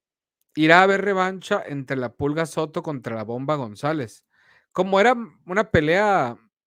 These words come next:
mandatoria, creo que no hay re-, cláusula de revancha directa, entonces, eh, a menos que ellos se pongan de acuerdo y hagan la revancha,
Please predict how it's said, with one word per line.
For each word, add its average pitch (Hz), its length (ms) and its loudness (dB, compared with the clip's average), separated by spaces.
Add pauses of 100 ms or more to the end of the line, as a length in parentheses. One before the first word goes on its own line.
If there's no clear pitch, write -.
(380)
mandatoria, 151 840 -2
creo 170 180 2
que 175 140 -4
no 131 240 -4
hay 151 100 0
re-, 170 220 -8
cláusula 165 720 2
de 135 80 0
revancha 127 340 -8
directa, 120 360 -6
entonces, 127 580 -10 (1040)
eh, 117 260 -12
a 120 80 -10
menos 151 300 2
que - 140 0
ellos 156 180 2
se 151 60 0
pongan 151 280 -6
de 143 60 -2
acuerdo 156 520 0
y 131 140 -2
hagan 135 220 -2
la 135 60 -4
revancha, 131 540 -10